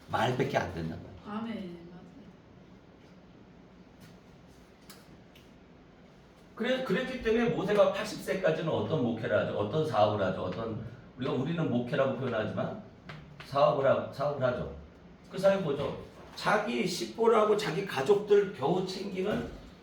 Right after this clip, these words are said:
Speaker 1: 이십 명에서 삼십 명 정도의 목회를 한단 말이에요. 목회를 해요.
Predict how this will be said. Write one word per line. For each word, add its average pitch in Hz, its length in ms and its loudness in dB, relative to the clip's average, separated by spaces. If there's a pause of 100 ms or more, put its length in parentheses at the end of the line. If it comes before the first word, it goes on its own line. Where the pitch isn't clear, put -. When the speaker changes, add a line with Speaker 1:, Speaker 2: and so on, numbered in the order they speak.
(140)
Speaker 1:
이십 196 420 -4
명에서 185 640 0
삼십 - 400 -8
명 175 260 0
정도의 135 460 0
목회를 107 420 -4
한단 107 240 -6
말이에요. - 220 -10 (3500)
목회를 120 480 2
해요. 80 180 -6